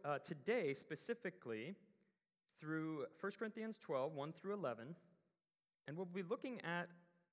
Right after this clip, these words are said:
the, the role of the Holy Spirit in giving gifts to each and every believer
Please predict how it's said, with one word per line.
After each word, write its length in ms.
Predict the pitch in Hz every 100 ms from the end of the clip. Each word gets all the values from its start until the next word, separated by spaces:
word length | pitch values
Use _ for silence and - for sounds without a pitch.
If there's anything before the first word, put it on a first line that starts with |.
| _ _ _ _ _ - - 139
the, 300 | 139 127 123 131
the 80 |
role 200 | 131 185
of 100 | 233
the 60 | 156
Holy 280 | - 180 160
Spirit 400 | - 165 147 135
in 140 | 131 120
giving 340 | 147 151 123 - -
gifts 460 | 156 135 - - - _ _ -
to 100 | 135 -
each 300 | 143 165 -
and 80 | 151 123
every 360 | 120 127 131 135 _
believer 520 | 135 147 247 156 90